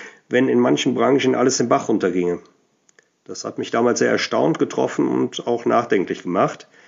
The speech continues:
Bei Musik wird scheinbar immer noch die Melodie mehr wahrgenommen als der Text.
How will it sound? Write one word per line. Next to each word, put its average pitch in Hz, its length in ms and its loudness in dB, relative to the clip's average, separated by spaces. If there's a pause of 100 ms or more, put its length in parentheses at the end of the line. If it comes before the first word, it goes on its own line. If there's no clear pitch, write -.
(680)
Bei 127 140 0
Musik 143 380 2
wird 165 120 2
scheinbar 156 320 4
immer 165 180 6
noch 123 260 4
die - 200 -8
Melodie 135 460 4
mehr 147 340 4
wahrgenommen 131 560 2
als 113 200 -2
der - 120 -4
Text. - 540 -6